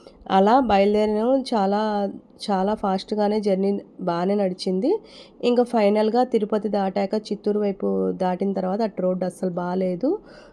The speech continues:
ఆ, అక్కడి నుంచి చాలా స్లో అయిపోయింది. మేము యాక్చువల్‌గా ఫైవ్కి వెళ్ళిపోతాం అనుకున్నాము. మార్నింగ్ నైన్ థర్టీకి స్టార్ట్ అయ్యాము, ఫైవ్కి వెళ్ళిపోతాం అరుణాచలం అనుకున్నాము.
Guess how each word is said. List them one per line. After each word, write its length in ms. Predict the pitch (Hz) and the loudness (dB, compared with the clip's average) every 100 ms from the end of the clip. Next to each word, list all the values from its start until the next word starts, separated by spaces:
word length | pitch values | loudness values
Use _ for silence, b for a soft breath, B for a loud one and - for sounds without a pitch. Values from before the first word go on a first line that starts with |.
| B - | B -4
ఆ, 300 | 220 214 208 - | 2 4 4 4
అక్కడి 380 | 202 196 226 | 2 2 2
నుంచి 180 | 220 233 233 | 2 2 0
చాలా 160 | 202 202 | 2 0
స్లో 260 | - 196 | 0 2
అయిపోయింది. 680 | 202 202 202 185 185 190 277 | 2 2 0 -2 0 0 2
మేము 300 | 277 220 208 | 2 2 0
యాక్చువల్‌గా 580 | 196 190 - 214 202 240 | 0 -2 -2 -2 0 -2
ఫైవ్కి 680 | 247 208 202 202 220 214 196 | 0 0 0 0 0 2 2
వెళ్ళిపోతాం 720 | 190 190 202 220 202 214 202 | 0 -2 -2 -2 -2 -2 0
అనుకున్నాము. 720 | 190 175 185 180 190 277 370 B B B - | -2 -2 -4 -2 0 0 -2 B B B -4
మార్నింగ్ 400 | 190 190 208 233 | 2 4 4 4
నైన్ 240 | 220 196 202 | 4 2 0
థర్టీకి 360 | 196 202 202 | -2 -4 -6
స్టార్ట్ 380 | 196 196 190 190 | -6 -4 -4 -2
అయ్యాము, 400 | 208 202 196 220 | -2 -2 -2 -4
ఫైవ్కి 840 | 233 202 208 233 233 220 202 185 - - 185 | 0 0 0 0 0 2 0 -2 -8 -8 -2
వెళ్ళిపోతాం 580 | 185 185 185 208 214 214 | 0 0 0 -2 0 0
అరుణాచలం 500 | 196 190 196 196 196 | 0 -2 -2 -2 -2
అనుకున్నాము. 680 | 190 185 185 180 190 320 | -2 -4 -4 -4 -4 -4